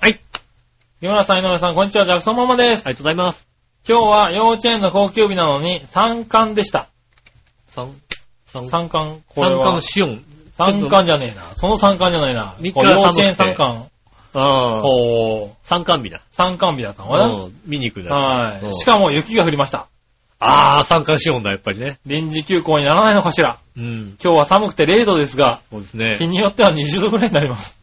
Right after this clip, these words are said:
Speaker 1: うん、そうだそうだ。
Speaker 2: そうなんだよ。北海道今荒れてんだよね。
Speaker 1: そうですね。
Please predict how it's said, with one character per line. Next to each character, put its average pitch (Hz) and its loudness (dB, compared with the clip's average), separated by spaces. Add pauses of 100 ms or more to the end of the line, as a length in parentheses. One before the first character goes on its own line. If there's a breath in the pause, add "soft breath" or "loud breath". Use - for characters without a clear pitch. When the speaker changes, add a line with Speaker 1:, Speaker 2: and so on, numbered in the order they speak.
Speaker 1:
う 110 -12
ん、 110 -10
そ 110 -14
う - -8
だ 95 -12
そ 98 -6
う 92 -8
だ。 82 -12
Speaker 2:
そ - -4
う - 4
な 127 0
ん 117 -8
だ 117 0
よ。 127 -8 (100)
北 190 4
海 156 4
道 147 -2
今 131 -4
荒 127 -2
れ 175 -2
て 262 -2
ん 277 -8
だ 254 2
よ 214 2
ね。 226 0
Speaker 1:
そ 135 -4
う 123 -6
で 113 -10
す - -16
ね。 135 0